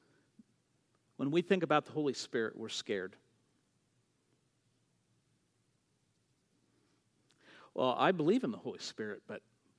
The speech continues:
boy, just some of what he does make me, makes me uncomfortable. You're fearful of the wrong one.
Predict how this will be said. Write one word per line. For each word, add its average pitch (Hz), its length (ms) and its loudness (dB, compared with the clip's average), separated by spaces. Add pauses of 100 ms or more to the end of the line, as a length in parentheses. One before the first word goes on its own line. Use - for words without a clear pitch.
boy, 139 300 -2 (680)
just - 280 -4
some 180 180 -2
of 135 100 0
what 123 160 -4
he 117 120 -6
does 147 360 -4
make 110 220 -12
me, 107 140 -8 (180)
makes 127 240 -10
me 85 80 -10
uncomfortable. - 640 -12 (1800)
You're 113 120 -8
fearful 131 540 -4 (720)
of 113 100 -8
the 127 100 -6
wrong 120 480 -6 (240)
one. 101 300 -10